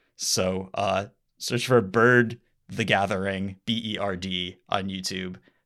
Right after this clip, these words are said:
That's the best Magic the Gathering commercial. You don't feel bad watching it the way that you feel bad watching some of the Magic the Gathering <laughs> commercials.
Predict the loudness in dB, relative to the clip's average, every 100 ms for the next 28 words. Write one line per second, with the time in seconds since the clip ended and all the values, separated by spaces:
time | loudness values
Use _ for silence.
0 | -6 -4 -4 -6 -4 -6 -6 -8 -10 -10
1 | -10 -12 -12 -12 -10 -10 -12 _ -20 -20
2 | -20 -20 -20 -4 2 2 2 2 4 6
3 | 8 6 2 -4 -4 -4 -4 -2 -4 -4
4 | -10 -6 -6 -6 -6 0 0 0 -4 -4
5 | -4 -4 -4 -4 -6 -6 -8 -8 -12 -12
6 | -8 -8 -8 -6 0 4 4 4 0 -2
7 | -4 -10 -8 -8